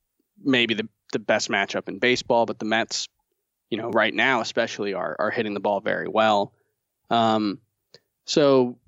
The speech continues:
him for sure, he's showing, starting to show that potential. And, and one thing that's really nice is they are letting him go deep into games. He's thrown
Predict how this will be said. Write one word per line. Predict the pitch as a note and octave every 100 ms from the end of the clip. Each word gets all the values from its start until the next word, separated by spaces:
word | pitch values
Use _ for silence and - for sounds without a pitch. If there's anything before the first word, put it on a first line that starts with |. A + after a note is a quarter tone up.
| - -
him | C#3 A#3
for | - F3+
sure, | C3 F#2+ A2 C#3
he's | G#2
showing, | - D3+ B2+ B2+ B2+
starting | - B2+ B2+
to |
show | A#2+ B2+
that | A#2 A2+
potential. | - A#2+ C3
And, | B2+ C3
and | C3+
one | E3 C4+
thing | A3
that's | C3 A#2
really | A#2+ B2
nice | A2+ A2
is | A2
they | A2 G#3+
are |
letting | C3 A#2+ C3+
him | A#2+ A2+
go | A2+
deep | G#2+ G2+ G#2
into | F2
games. | - F2 - -
He's | B2+ C#3+
thrown | - C#3+ C3+ B2